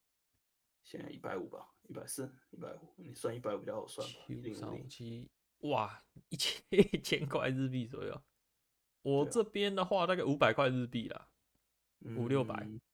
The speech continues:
Speaker 2: 对，但是是超小杯，就是日本的小杯，
Speaker 1: 对啊，对啊，他们都是买那个小杯的。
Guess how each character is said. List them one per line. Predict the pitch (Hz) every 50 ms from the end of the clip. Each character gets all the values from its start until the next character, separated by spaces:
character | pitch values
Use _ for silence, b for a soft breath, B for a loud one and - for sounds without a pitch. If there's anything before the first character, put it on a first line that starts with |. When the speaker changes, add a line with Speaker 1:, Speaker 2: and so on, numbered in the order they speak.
| _ _ _
Speaker 2:
对， | - 143 131 135
但 | 160 180 196
是 | 202 208 202 190
是 | 190 202 196 190 190 175 - _ _ _ _ _ _ _ _ -
超 | - - 165 180 190
小 | - - 123 110 113
杯， | 113 - 127 123 127 127 135
就 | 135 170
是 | 175 190 214 196
日 | 202 214 190
本 | 160 - 120 117 113
的 | 123 117 117
小 | 117 - 123 110 117
杯， | 120 147 147 151
Speaker 1:
对 |
啊， | 156
对 | 131
啊， | 127
他 | -
们 |
都 | 147 143
是 | 131
买 | 123 107 98
那 | 98 113
个 | 117 120
小 | - - - -
杯 | 92 87 64 - -
的。 | -